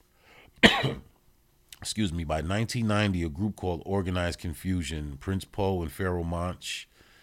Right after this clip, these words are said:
they came out with a song called Who Stole the Last Piece of Chicken. Now, they had the original record, right? Everybody else sampled from us.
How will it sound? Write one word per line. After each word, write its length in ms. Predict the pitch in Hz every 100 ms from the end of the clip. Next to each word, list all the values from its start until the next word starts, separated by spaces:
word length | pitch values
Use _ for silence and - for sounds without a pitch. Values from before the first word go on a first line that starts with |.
| _
they 100 | 90
came 320 | 90 107 95 90
out 140 | 87
with 100 | 87
a 40 |
song 280 | - 90 87
called 260 | - 80 82
Who 120 | 92
Stole 240 | - 95
the 60 | 85
Last 340 | 87 82 73
Piece 160 | 90 -
of 80 | 76
Chicken. 420 | 95 90 65 57 - - -
Now, 180 | 92 90
they 240 | 80 117 139
had 320 | 123 123 107
the 100 | 101
original 720 | 92 107 95 98 92 87 80 -
record, 440 | 87 78 - - _ _ _
right? 300 | 73 76 73 - _
Everybody 420 | 143 185 185 127 127
else 180 | 104
sampled 360 | - 104 76 69
from 220 | - 76
us. 340 | 71 - -